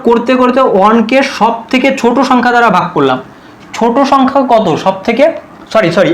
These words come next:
এবার আমি মাইনাসের দিকে যাচ্ছি। এবার সব থেকে বড় সংখ্যা, সব থেকে ব-, মাইনাস থেকে যদি আসি, সব থেকে বড় সংখ্যা জিরো। তাহলে এইবার ইনপুটটা কত হবে? ইনপুটটা সব থেকে ছোট হয়ে যাবে। সব থেকে ছোট সংখ্যা কত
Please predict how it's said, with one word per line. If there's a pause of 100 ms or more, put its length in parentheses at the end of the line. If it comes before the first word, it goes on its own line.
এবার
আমি
মাইনাসের
দিকে
যাচ্ছি।
এবার
সব (120)
থেকে (120)
বড় (100)
সংখ্যা, (440)
সব (140)
থেকে (120)
ব-, (120)
মাইনাস
থেকে (100)
যদি (120)
আসি, (140)
সব (120)
থেকে (140)
বড় (100)
সংখ্যা (120)
জিরো। (960)
তাহলে
এইবার (180)
ইনপুটটা (100)
কত
হবে? (240)
ইনপুটটা (220)
সব (160)
থেকে (100)
ছোট (100)
হয়ে
যাবে। (720)
সব (180)
থেকে (120)
ছোট (120)
সংখ্যা
কত